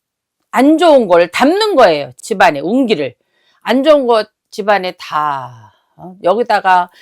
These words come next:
구설, 간제 다 여기다가 다 붙으라고 안 좋은 거 담아서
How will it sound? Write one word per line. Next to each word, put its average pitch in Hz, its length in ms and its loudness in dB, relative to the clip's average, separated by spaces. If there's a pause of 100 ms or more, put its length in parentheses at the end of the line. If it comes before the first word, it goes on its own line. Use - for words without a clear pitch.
(220)
구설, 208 520 0
간제 196 840 -2 (420)
다 - 680 -16 (400)
여기다가 196 440 -2
다 175 420 -2 (320)
붙으라고 214 680 0 (460)
안 208 180 -8
좋은 226 140 -2
거 185 100 -4
담아서 185 760 -4